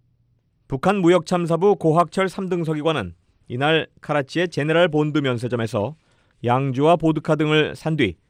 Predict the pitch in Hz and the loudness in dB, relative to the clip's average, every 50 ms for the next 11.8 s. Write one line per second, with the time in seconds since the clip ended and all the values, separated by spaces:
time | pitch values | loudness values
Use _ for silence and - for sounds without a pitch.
0 | _ _ _ _ _ _ _ - - 165 170 156 - - 175 185 185 185 170 - | _ _ _ _ _ _ _ -12 -2 0 0 0 0 2 4 4 4 4 2 0
1 | 139 139 151 160 160 165 180 190 175 - - - 151 151 156 160 165 147 - - | 0 0 0 2 2 2 0 0 0 -2 -6 -4 -2 0 0 0 0 -2 -2 -4
2 | 139 139 139 127 - 127 127 123 107 117 113 - 131 107 - - 139 143 156 147 | -2 -2 -2 -2 -2 -2 -2 -2 -4 -6 -6 -6 -6 -6 -2 -2 -2 -2 -2 -6
3 | - - - 107 113 120 127 131 147 165 175 - - 156 156 156 151 143 - - | -8 -6 -2 0 0 2 2 4 4 2 2 2 -2 -2 -2 0 -2 -4 -4 -8
4 | _ - 147 127 131 123 120 95 82 - _ _ _ _ _ _ _ - - 120 | _ -4 0 0 4 4 4 2 2 -6 _ _ _ _ _ _ _ -4 -4 -4
5 | 110 - - 113 - - 147 156 165 156 - 143 143 156 160 151 147 135 110 92 | -4 -2 -8 -10 -4 -2 -2 -2 -2 -2 2 4 4 4 4 4 2 2 0 0
6 | - 101 113 - 120 - - 113 104 95 98 92 - 110 104 101 101 80 - - | 0 -2 -2 -2 -4 -2 -2 -2 0 0 -4 -6 -6 -6 -2 0 0 -2 -2 -6
7 | - _ _ _ _ _ _ _ _ _ _ _ _ _ _ _ _ _ - - | -16 _ _ _ _ _ _ _ _ _ _ _ _ _ _ _ _ _ -2 4
8 | 165 170 156 175 175 170 160 170 175 208 220 202 180 175 165 202 196 190 - - | 4 6 6 6 2 4 4 6 6 6 4 4 4 4 6 8 6 6 6 2
9 | - - 143 135 147 156 156 160 160 170 190 196 185 156 - - 127 131 147 156 | -8 -2 0 0 0 2 4 4 4 4 2 0 -2 -6 -8 -6 -4 -2 0 0
10 | 156 151 160 160 160 156 185 185 180 170 160 - 151 - 180 170 160 147 151 160 | 2 2 2 0 2 0 0 0 0 -4 -6 -6 -4 -2 0 0 2 4 4 2
11 | 139 - - 143 135 123 131 123 123 120 117 113 - 120 95 80 | 2 2 -2 -4 -2 0 2 2 2 2 2 0 0 0 0 0